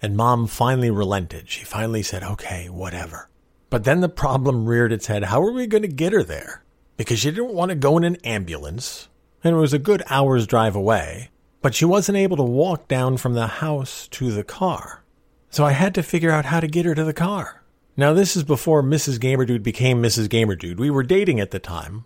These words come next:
but I told her what the situation was, and she dropped everything at her work. She called out.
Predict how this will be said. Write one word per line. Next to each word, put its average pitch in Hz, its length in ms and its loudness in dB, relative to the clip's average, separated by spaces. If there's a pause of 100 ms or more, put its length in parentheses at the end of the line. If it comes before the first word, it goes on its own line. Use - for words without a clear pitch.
but 101 260 -2
I 113 120 -2
told 208 300 0
her 233 60 0
what 185 140 2
the 117 60 -4
situation 107 600 -2
was, 78 380 -12
and 95 280 -8 (100)
she 156 260 -4
dropped 135 500 0
everything 95 540 -2
at 95 100 -10
her 101 140 -6
work. 123 340 0
She - 180 -6
called 95 340 -2
out. 147 280 -2